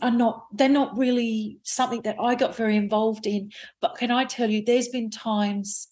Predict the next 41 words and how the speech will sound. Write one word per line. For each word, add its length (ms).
when 260
I've 280
trained 720
people 440
to 120
do, 440
uh, 240
recall, 680
<laughs> 140
and 80
I 120
will 120
end 240
up 180
with 220
a 100
class 520
full 400
of 200
people 420
who 360
are 300
so 800
involved. 480
Some 240
of 140
them 160
only 220
discover 500
it 120
for 120
the 120
first 360
time, 240
but 180
yes, 500
they 140
go 220
to 220
other 180
places, 720